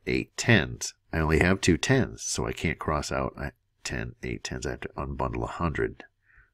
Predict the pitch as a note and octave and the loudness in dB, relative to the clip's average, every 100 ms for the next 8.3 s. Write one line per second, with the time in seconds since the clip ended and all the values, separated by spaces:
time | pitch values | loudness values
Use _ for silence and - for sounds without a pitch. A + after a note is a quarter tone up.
0 | _ _ _ - C2+ C2+ - A#1 - - | _ _ _ -12 -4 -4 -4 -8 -8 -8
1 | - - - - B1+ A1 A#1+ - _ _ | -8 -12 -14 -8 -4 -4 -6 -12 _ _
2 | _ - _ - - D2 B1 B1 - - | _ -20 _ -6 -2 -2 -2 -4 -8 -10
3 | A1+ A1 G#1+ G#1 - - G1+ G1+ - - | -8 -6 -8 -10 -12 -8 -8 -8 -14 -14
4 | - - G1+ G1+ - - - - - - | -12 -12 -12 -10 -8 -8 -8 -8 -6 -6
5 | G1+ - - - - G1+ - - G#2 G#2 | -8 -12 -14 -10 -6 -6 -10 -12 -10 -8
6 | - - - - A#2 A2+ A2 C#2+ E2+ D#2 | -8 -10 -12 -4 0 0 -2 -2 0 0
7 | - - D#2 C#2 - D2+ - B1 - - | -2 -6 -4 -2 -2 -2 -2 -2 -2 0
8 | G2+ F2+ F2+ | 2 2 -4